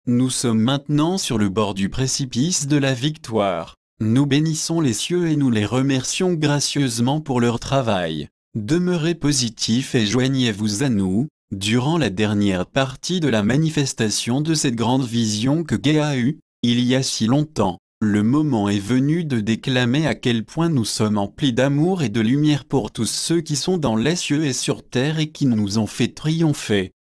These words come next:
Hosanna, Hosanna, Hosanna. Aujourd'hui, nous avons apporté notre rapport hebdomadaire.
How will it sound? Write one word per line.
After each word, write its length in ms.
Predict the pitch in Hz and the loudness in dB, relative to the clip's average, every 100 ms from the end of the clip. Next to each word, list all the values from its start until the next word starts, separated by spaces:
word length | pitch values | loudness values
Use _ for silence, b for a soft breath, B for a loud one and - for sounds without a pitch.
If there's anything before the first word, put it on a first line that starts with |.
| _ | _
Hosanna, 600 | 139 143 139 127 104 87 - _ - | 0 0 0 2 2 0 -6 _ 0
Hosanna, 640 | 143 139 139 110 95 76 - _ | 0 2 0 2 0 -4 -10 _
Hosanna. 600 | 143 143 139 123 101 87 - _ - | 0 2 2 2 0 -2 -6 _ 0
Aujourd'hui, 800 | 156 151 147 110 95 90 107 151 _ - | 0 0 -2 -2 0 2 0 -2 _ -2
nous 300 | 110 123 123 | 0 2 2
avons 380 | 127 131 113 139 | 0 0 0 0
apporté 560 | 147 131 113 - 135 | 0 0 -2 -2 0
notre 340 | 151 123 - 98 | 2 0 0 -2
rapport 480 | 104 151 - 139 | 0 -2 0 0
hebdomadaire. 960 | 139 139 139 156 143 113 95 80 78 - | 0 -2 0 0 0 0 0 0 -4 -8